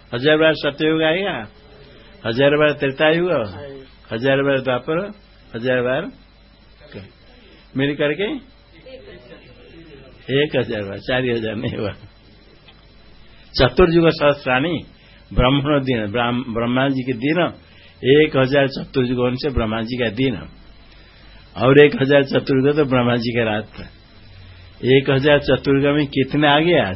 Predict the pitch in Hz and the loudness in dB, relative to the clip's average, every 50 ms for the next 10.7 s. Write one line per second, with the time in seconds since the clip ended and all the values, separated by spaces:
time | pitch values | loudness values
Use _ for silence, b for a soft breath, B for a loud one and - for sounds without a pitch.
0 | - - 131 120 117 127 131 135 139 139 135 135 143 131 120 117 - - B B | -6 -2 0 2 2 2 2 2 2 2 0 0 -4 -4 -4 -6 -8 -12 B B
1 | B B B B B B - 123 120 123 - 147 143 143 139 131 - 147 139 139 | B B B B B B -2 0 0 0 2 4 2 2 2 0 0 0 2 2
2 | 139 143 143 123 131 139 131 - 147 139 131 139 127 123 120 127 143 143 135 196 | 0 -2 -2 -2 -2 -2 0 0 0 2 2 0 0 0 0 0 -2 -2 -4 -6
3 | - - 131 117 113 127 135 156 180 196 202 - B B B B B B B 117 | -12 -8 -8 -6 -4 -4 -2 -2 -4 -4 -6 -10 B B B B B B B 0
4 | 120 131 127 - - 135 120 127 139 147 135 143 135 131 139 135 127 120 113 123 | 2 2 2 2 0 0 2 2 2 2 2 2 2 4 4 4 2 2 0 -2
5 | 120 120 120 104 104 101 98 90 85 90 - - - b b b b b b b | -2 -2 -4 -6 -6 -8 -8 -8 -10 -14 -18 -20 -20 b b b b b b b
6 | b b b b - 135 135 139 143 143 135 151 139 127 120 - 151 156 156 151 | b b b b 2 2 4 4 2 0 -2 -2 -2 -2 -2 0 0 2 2 0
7 | 147 - - - 160 165 175 170 156 156 156 156 151 - - 160 151 147 147 143 | -2 -4 -8 -6 -4 -4 -2 0 0 2 2 2 0 0 0 0 2 2 2 0
8 | 139 151 160 160 151 151 127 123 135 131 135 139 143 135 - 139 127 120 - - | 0 -2 -4 -4 -2 -4 -2 0 0 0 2 0 0 0 0 0 0 0 -2 -4
9 | - 127 123 123 117 120 120 170 180 190 185 170 - - - - - b b b | -6 -4 -2 -4 -4 -4 -2 -4 -2 -2 -4 -6 -10 -14 -20 -20 -20 b b b
10 | b b b b b b - - 110 123 139 143 135 | b b b b b b -18 -8 -2 0 0 0 0